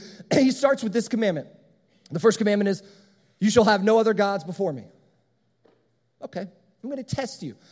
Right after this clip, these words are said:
You've kept all these commandments since you were a boy, rich young ruler. Well, you lack one thing. "Sell everything you have and give it to the poor, and you will have treasure in heaven. Then come, follow me." See, a lot of people read this and they think it's about money.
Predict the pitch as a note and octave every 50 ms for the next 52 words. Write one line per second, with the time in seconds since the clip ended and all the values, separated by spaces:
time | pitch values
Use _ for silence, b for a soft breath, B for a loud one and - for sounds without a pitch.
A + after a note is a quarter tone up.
0 | b b F#3 - - B3+ C4 - C4 B3+ B3+ C4 B3+ - C4 B3+ C4 C4 C4 B3+
1 | B3 B3 G3 A#3 C4 B3+ B3 B3 G#3 F#3+ B3 B3 C4 C#4+ C#4+ C#4 B B B B
2 | B G3 B3+ C4 - - C#4 D4 C#4 C4+ C4 C4 C4+ C4+ C#4 D4+ D4+ C#4+ D4 b
3 | b b b b b b b b b _ _ _ _ _ _ _ _ _ _ _
4 | _ _ _ _ _ _ _ _ _ _ _ _ _ _ - F3+ G#3+ A3+ A3 A3
5 | A#3 A3+ A3+ A3 A3+ A3+ G#3 F#3+ - F3 B2 G#2 F#2+ - _ _ _ _ _ _
6 | _ _ _ _ _ _ - - E3 D#3+ E3+ F#3 F#3+ G#3 G3+ A3+ A3+ B3 A#3 G#3
7 | E3+ D#3 D3+ D3 - - _ B B B B B B D3+ D3+ F3 E3+ E3 - F#3+
8 | F3 F3+ - E3 B2+ A2 G#2+ A2+ A#2+ D3 D3+ C#3+ C#3+ E3 E3+ E3 E3 - - F#3
9 | D#3+ D#3+ D#3 F3 F3 E3+ _ - - D#3+ D#3 C3 A#2+ B2+ B2+ C3+ E3 F3+ E3 -
10 | F3 E3 E3 D#3+ D#3+ D3+ b b b b b b b b - D#3+ C#3+ C#3 C#3 C#3
11 | B2+ B2 - F3+ E3+ F#3+ G#3+ F#3+ G#3+ A3 F#3+ G3 F#3 G3+ G3 E3+ E3+ D3 D#3 D#3+
12 | D#3 C#3+ E3 D3+ E3+ - D#3+ E3+ D#3+ D3+ D#3+ E3+ E3 C3+ G#2+